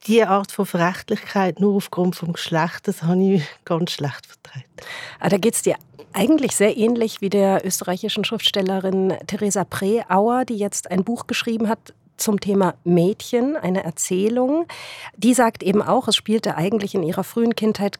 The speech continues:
Speaker 2: so gut wie keine Rolle. Ähm, vielleicht noch beim Lesen und der Identifikation mit den literarischen Figuren. Das Buch heißt eben Mädchen, es ist ein sehr schmales Buch. Es ist ungemein reichhaltig.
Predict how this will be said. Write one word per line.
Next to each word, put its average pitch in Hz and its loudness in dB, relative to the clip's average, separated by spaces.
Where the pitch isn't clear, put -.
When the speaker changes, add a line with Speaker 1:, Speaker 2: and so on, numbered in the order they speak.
Speaker 2:
so 190 2
gut 277 4
wie 208 0
keine 175 2
Rolle. 214 2
Ähm, 196 6
vielleicht 202 2
noch 196 2
beim 190 2
Lesen 214 4
und 117 0
der 196 4
Identifikation 202 2
mit 196 4
den 202 4
literarischen 196 -2
Figuren. 269 0
Das - 0
Buch - -6
heißt 185 0
eben 185 0
Mädchen, 226 0
es 226 -2
ist 175 -4
ein 185 0
sehr 175 0
schmales 196 0
Buch. 233 -6
Es 185 -2
ist - -2
ungemein 214 6
reichhaltig. 190 -2